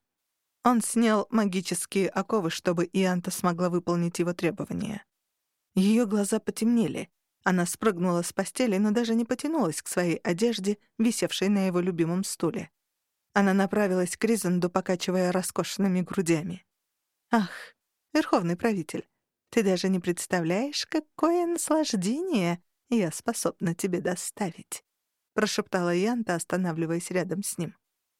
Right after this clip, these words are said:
Она протянула руку, метя между его ног. Сила Ризанда ударила ее по пальцам. Рука Ианты замерла. Он добавил силы.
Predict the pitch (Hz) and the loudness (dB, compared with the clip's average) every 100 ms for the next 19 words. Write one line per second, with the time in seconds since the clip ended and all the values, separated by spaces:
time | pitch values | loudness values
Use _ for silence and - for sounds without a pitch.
0 | _ - 202 226 226 226 226 220 208 202 | _ -2 2 4 4 2 2 4 4 4
1 | 202 254 - 208 214 196 214 202 180 202 | 2 0 2 2 2 2 2 2 2 0
2 | 190 202 208 165 196 - _ _ _ _ | 2 0 0 -2 -6 -14 _ _ _ _
3 | _ - - 240 202 185 208 196 196 185 | _ -10 0 4 4 4 2 2 2 2
4 | 185 165 190 196 190 175 180 185 185 185 | 2 0 0 4 4 4 2 2 0 0
5 | 185 202 208 190 147 - - - _ _ | 0 -2 0 -2 -2 -6 -8 -8 _ _
6 | - 220 233 277 262 269 269 202 202 226 | -2 0 2 2 2 0 2 2 2 2
7 | 220 226 220 151 147 _ _ _ _ - | 4 2 2 -2 -2 _ _ _ _ 2
8 | 233 226 220 208 202 202 - - 151 185 | 4 6 4 4 2 0 -2 -2 0 0